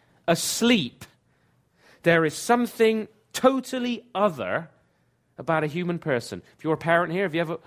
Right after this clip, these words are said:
looked at your child sleeping? There is something wholly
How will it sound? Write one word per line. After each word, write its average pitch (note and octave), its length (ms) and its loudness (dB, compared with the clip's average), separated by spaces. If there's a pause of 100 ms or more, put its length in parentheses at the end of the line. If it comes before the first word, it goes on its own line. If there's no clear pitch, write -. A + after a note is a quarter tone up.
(100)
looked D3 300 -6
at D3+ 80 -12
your D3 140 -6
child C#3 420 -4
sleeping? G#2+ 420 -10 (3750)
There C3+ 140 4
is C#3+ 100 2
something B3 440 0
wholly G#3 600 2